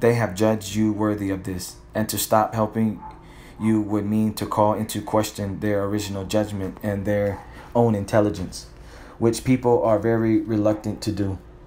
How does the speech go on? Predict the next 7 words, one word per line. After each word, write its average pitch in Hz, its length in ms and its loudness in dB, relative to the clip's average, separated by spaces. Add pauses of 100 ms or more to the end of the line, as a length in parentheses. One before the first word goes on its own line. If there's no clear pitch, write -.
(320)
Working 131 300 4
slowly 123 600 6
this 113 360 0
way 107 360 2 (120)
in 110 120 2
a 101 100 2
group, 107 380 2